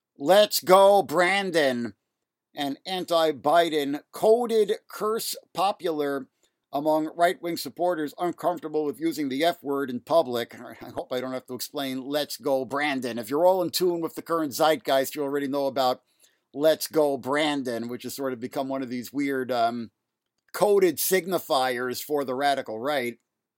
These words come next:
It's actually supposed to mean, I'll just say it, <clears throat> "Fuck Joe Biden," if you don't know that. <clears throat> While one with a megaphone said, and this is the part that really makes my blood boil, quote, "No segregation,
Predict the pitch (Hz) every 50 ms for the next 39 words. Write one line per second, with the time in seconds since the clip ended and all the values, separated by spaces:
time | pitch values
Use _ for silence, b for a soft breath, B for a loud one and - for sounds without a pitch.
0 | _ _ _ _ - 190 - 170 180 - - 170 143 - - 170 160 - - 156
1 | 156 160 160 156 147 147 - 151 156 160 120 131 - - - 147 143 139 123 113
2 | - _ - - - 151 98 - _ _ _ - - 175 160 - _ - 160 143
3 | 135 131 110 135 135 139 139 135 123 110 104 107 101 - _ _ _ _ _ _
4 | - 131 - 127 127 127 123 113 - 131 131 131 117 113 104 101 - _ b b
5 | b b b b b - - 208 175 - - _ _ _ - 156 156 147 127 117
6 | 143 214 240 226 190 160 160 160 - 156 143 143 131 135 156 185 214 190 180 -
7 | - 156 143 147 143 147 143 143 - - - - 156 139 127 127 127 120 131 -
8 | _ _ 104 95 95 92 127 131 - - 107 101 95 - - - _ _ _ -
9 | 113 107 - 120 107 98 - - 101 101 113 113 113 104 104 107 107 - - 104
10 | 95 92 98 113 110 107 98 90 113 113 113 113 110 104 - - - 170 175 165
11 | 165 - _ _ _ _ _ _ _ _ _ _ _ _ - 120 139 165 226 262
12 | 269 - - - 262 262 220 202 247 233 185 196 233 240 247 - - - 185 170
13 | 165 165 165 151